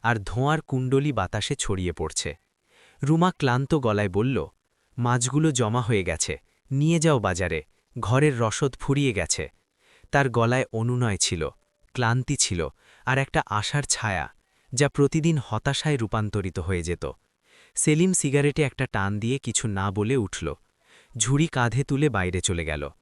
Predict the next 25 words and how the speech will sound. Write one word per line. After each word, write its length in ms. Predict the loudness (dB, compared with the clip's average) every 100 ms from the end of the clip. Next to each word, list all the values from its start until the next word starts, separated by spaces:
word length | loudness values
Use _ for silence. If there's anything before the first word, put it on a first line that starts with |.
| _ _ _ _ 0
দরজা 380 | 4 4 4 2
বন্ধ 320 | 2 2 2
হতেই 420 | 0 0 0 0
রুমা 280 | 0 0 2
যেন 240 | 2 0
নিজের 420 | 0 -2 0 0 2
মধ্যেই 440 | -2 -2 -2 -2
ধসে 340 | -2 -2 -2
পড়ল। 360 | -2 -2 -2 -6 -10 _ _ -20 _
সে 180 | -2 -2
ধীরে 360 | 0 -2 0 0
খাটিয়ায় 440 | -2 -4 0 0
বসে 240 | 0 -2 -2
পড়ল, 380 | -2 -2 -4 -10 _ _ _ _
চোখের 360 | -2 0 -2 -2
কোণ 300 | -2 0 -2
ভিজে 300 | -4 -2 0
উঠল। 400 | -2 -4 -6 -6 _ _ _ _ -20 _
এই 180 | 0 2
দু 180 | 2 6
বছরে 440 | 4 4 2 2
রুমা 280 | 2 0 0
দুবার 400 | 0 2 2 2
গর্ভবতী 560 | 0 -2 -2 -2 -2
হয়েছিল, 440 | -2 -2 -2 -4